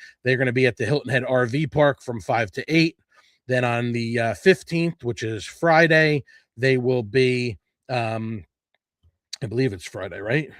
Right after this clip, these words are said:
Am I looking at the right day? Yes. Fifteenth is Friday. They will be at the Beaufort County Government Offices at forty-eight nineteen Bluffton Parkway from eleven to one.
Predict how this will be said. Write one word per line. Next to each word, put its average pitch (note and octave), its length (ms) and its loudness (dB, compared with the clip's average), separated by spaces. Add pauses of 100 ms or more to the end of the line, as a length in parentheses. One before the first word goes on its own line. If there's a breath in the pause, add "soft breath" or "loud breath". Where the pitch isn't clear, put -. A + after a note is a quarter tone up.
(240 loud breath)
Am A2 80 -16
I G#2+ 40 -14
looking A#2 240 -8
at A2+ 80 -10
the B2 100 -8
right A#2+ 180 -4
day? C#3 340 -4 (520)
Yes. - 500 -2 (280)
Fifteenth C#3+ 500 -4
is A2 140 -8
Friday. D#3 580 6 (300 loud breath)
They C#3 120 2
will C3 140 4
be C3 180 2
at C3 120 2
the C3 80 -6
Beaufort D#3+ 380 -2
County D#3+ 260 4
Government E3 420 0
Offices D#3 640 -2
at A2 100 -8
forty-eight D#3 640 0
nineteen C#3+ 540 -4
Bluffton B2 420 -4
Parkway D3 420 -2
from B2 220 -6
eleven B2+ 420 -4
to A#2 120 -10
one. E3+ 440 -2